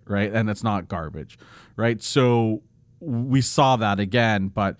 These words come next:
you know, as we expand and as we do a lot of different things and, and how Tower has developed and, and all this stuff, we definitely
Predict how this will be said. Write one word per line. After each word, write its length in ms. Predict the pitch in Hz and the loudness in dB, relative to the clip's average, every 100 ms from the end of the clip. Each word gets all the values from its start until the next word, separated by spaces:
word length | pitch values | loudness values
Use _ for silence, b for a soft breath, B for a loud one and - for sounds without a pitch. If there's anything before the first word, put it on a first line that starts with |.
| B B B | B B B
you 80 | 120 | -2
know, 60 | 127 | 0
as 220 | 113 135 123 | 2 2 4
we 80 | |
expand 580 | 127 - - 147 147 139 | 2 0 0 2 4 2
and 80 | 117 | 2
as 200 | 117 110 | 0 0
we 80 | 120 | -2
do 180 | 107 123 | 2 2
a 20 | |
lot 160 | 117 | 2
of 60 | 110 | 2
different 320 | 110 113 98 | -2 -2 -2
things 400 | 135 156 160 127 | 0 2 2 0
and, 160 | 113 110 | -2 -4
and 280 | 117 113 113 113 | -4 -4 -4 -2
how 160 | 113 104 | -4 -4
Tower 440 | - 131 139 131 | -2 2 2 2
has 120 | 127 | 2
developed 520 | 107 107 139 147 131 | 0 2 2 2 0
and, 160 | 117 107 | -2 -4
and 160 | 113 117 | -2 -2
all 100 | 117 | 0
this 140 | 120 | -2
stuff, 200 | 135 117 | -2 -4
we 140 | 110 | -4
definitely 600 | 110 107 139 170 131 107 | -4 -2 -2 0 -2 -2